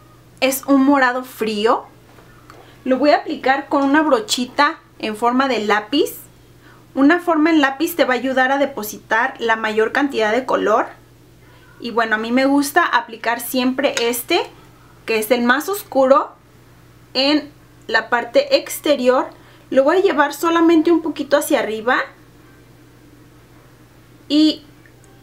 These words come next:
lo voy a ir llevando en la cuenca. Esto me va a dar una cuenca un poco más marcada.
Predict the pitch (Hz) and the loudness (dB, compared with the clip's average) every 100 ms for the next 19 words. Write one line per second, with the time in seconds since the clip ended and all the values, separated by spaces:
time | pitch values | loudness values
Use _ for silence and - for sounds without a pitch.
0 | - - - - - - - - - - | -20 -20 -20 -20 -20 -20 -20 -20 -18 -2
1 | 247 233 254 277 277 285 262 269 269 269 | 0 2 2 2 2 2 2 2 2 2
2 | 294 - - 254 285 330 330 - 240 240 | 2 -2 -8 0 4 4 2 -2 -2 0
3 | 302 440 571 - - - - - - - | -2 -2 -4 -20 -20 -20 -20 -20 -20 -20
4 | - - - 269 269 349 294 247 277 294 | -20 -16 -4 -2 4 4 4 2 0 -2
5 | 277 277 285 285 277 277 285 277 269 277 | 0 2 2 0 0 0 0 0 -2 0
6 | 262 262 262 269 269 262 226 226 254 | 0 0 0 -2 -2 -2 -2 0 -2